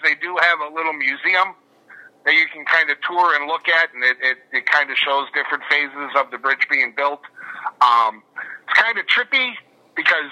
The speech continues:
that one you really can feel the wind when it mo-, when the, the bridge moves when the wind picks up, and that's a little fucking scary. You can only go, big trucks can only go, uh, twenty miles an hour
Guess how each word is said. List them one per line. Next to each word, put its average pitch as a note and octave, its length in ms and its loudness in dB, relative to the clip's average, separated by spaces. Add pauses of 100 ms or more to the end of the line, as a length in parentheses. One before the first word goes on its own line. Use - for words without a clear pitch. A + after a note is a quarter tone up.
that F#3+ 240 4
one G3 200 0
you D3 200 0
really F3 340 0
can D3+ 140 -4 (140)
feel F3 180 2
the D3+ 120 -8
wind D#3 340 -2
when C#3 120 -2
it A#2+ 140 -2
mo-, D3+ 280 -8
when C3+ 340 -2 (180)
the, C3+ 220 2
the D3+ 80 0
bridge F#3 340 0
moves F#3 380 -6 (800)
when D3+ 120 -2
the D3 80 -2
wind E3 240 -2
picks C#3+ 300 -2
up, G#2+ 180 0
and A2+ 120 -2
that's D#3 180 2 (100)
a F3 40 -4
little E3 260 2
fucking D#3 300 0 (100)
scary. B2+ 300 2
You A#2+ 100 -6
can C#3+ 140 -2
only F#3 260 0
go, E3 540 -2 (1000)
big F3+ 200 0
trucks - 260 0 (100)
can E3 140 0
only E3+ 240 2
go, D#3+ 420 0
uh, B2+ 300 4 (640)
twenty F3 220 4
miles F3 280 4
an D#3+ 120 0
hour E3 320 4